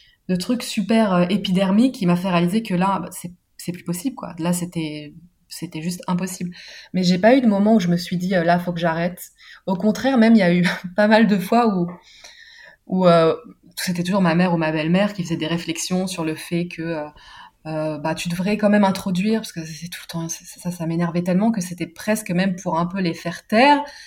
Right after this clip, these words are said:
que j'ai voulu prolonger l'allaitement, l'allaitement parfois. C'était même pas par rapport à, à des raisons qui me concernent ou qui concernent le petit. Parfois, c'était juste pour faire taire mon entourage qui ne comprenait pas que j'allaite aussi longtemps.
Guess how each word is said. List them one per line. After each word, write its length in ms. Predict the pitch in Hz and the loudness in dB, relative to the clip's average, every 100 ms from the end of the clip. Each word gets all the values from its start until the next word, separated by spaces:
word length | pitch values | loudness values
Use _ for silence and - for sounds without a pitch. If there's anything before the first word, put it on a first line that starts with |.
| - _ | -20 _
que 160 | - 175 | -2 -2
j'ai 240 | 175 175 | 2 0
voulu 360 | 175 165 202 226 | 0 2 4 4
prolonger 440 | - 190 190 202 | 2 0 0 0
l'allaitement, 460 | - 190 180 - - | 0 -4 -4 -4 0
l'allaitement 420 | 180 185 185 185 | 2 2 0 -2
parfois. 280 | 180 - 175 | -4 -4 -6
C'était 200 | - 165 | -4 -2
même 180 | 175 | 0
pas 120 | 180 196 | 0 -2
par 140 | 170 | -2
rapport 340 | 165 165 180 | -4 -2 -2
à, 240 | 165 - - - - - - - _ | -2 -6 -12 -18 -20 -20 -20 -20 _
à 120 | 165 | -4
des 160 | 160 165 | 0 2
raisons 400 | 175 180 190 196 | 4 4 2 -2
qui 240 | - 165 | -4 -4
me 160 | 160 160 | -4 -4
concernent 560 | - 175 175 214 208 | -4 -4 0 2 2
ou 80 | 170 | 0
qui 120 | - | -4
concernent 300 | - 175 175 | -8 -6 -4
le 80 | 160 | -4
petit. 260 | 165 233 269 | -4 -2 0
Parfois, 260 | 175 208 | 0 -2
c'était 180 | 226 170 | -4 -4
juste 180 | 185 - | -6 -6
pour 140 | 180 | -10
faire 160 | 175 175 | -12 -6
taire 120 | 214 | -2
mon 120 | 208 | 0
entourage 480 | 175 175 175 226 - | 0 -2 -2 -2 -4
qui 100 | - | -2
ne 80 | 175 | -2
comprenait 540 | 175 269 - 190 175 | 0 -4 -2 0 2
pas 160 | 175 254 | 2 -2
que 160 | - 175 | -2 -2
j'allaite 320 | 175 175 180 | 0 0 -2
aussi 180 | 175 175 | -6 -4
longtemps. 320 | 180 175 | -4 -6